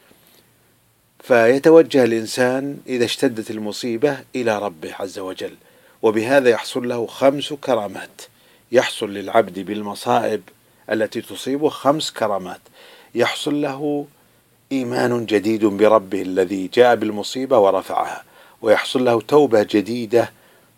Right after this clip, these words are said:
من ترك المعاصي، ويحصل له حمد جديد للرب الذي رفع البلاء عنه،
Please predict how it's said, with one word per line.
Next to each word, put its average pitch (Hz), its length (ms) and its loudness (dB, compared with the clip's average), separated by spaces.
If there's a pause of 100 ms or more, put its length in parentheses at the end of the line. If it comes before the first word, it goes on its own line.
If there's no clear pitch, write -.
(140)
من 113 360 0 (200)
ترك 117 300 -2
المعاصي، 98 640 -2 (400)
ويحصل 117 520 2
له 143 380 0 (3750)
حمد 147 520 2
جديد 123 420 2
للرب 110 480 2
الذي 98 360 2
رفع 107 340 2
البلاء 98 400 0
عنه، 95 240 -2